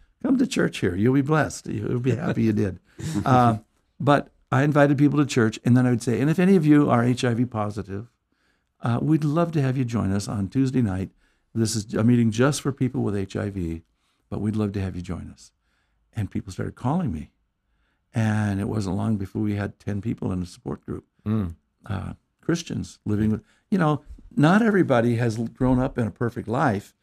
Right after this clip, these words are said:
Speaker 1: uh, where Jesus is Lord all
Speaker 2: Yeah.
Speaker 1: the time.
Speaker 2: Yeah.
Speaker 1: So some of these people were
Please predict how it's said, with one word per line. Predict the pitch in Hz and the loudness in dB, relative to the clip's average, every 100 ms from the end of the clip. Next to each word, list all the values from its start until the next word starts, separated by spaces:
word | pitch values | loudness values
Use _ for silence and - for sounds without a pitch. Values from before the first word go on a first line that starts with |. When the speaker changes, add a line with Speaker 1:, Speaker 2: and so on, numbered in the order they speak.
| _ _ _ - | _ _ _ -6
Speaker 1:
uh, | 107 107 | -4 -2
where | 110 120 113 107 _ _ | -2 0 0 -2 _ _
Jesus | - 131 120 104 | 2 4 4 0
is | 120 104 | -2 -2
Lord | 110 120 143 107 | 0 2 2 2
all | - | 2
Speaker 2:
Yeah. | 110 117 | 2 2
Speaker 1:
the | 113 | 0
time. | 151 185 104 | 0 0 0
Speaker 2:
Yeah. | 92 127 107 - | 0 -2 -2 -6
Speaker 1:
So | - 123 | -2 -2
some | - 123 | 0 2
of | 135 | 2
these | 120 | 0
people | - 127 135 139 | -2 -4 -2 -4
were | 113 107 98 | -2 -2 -4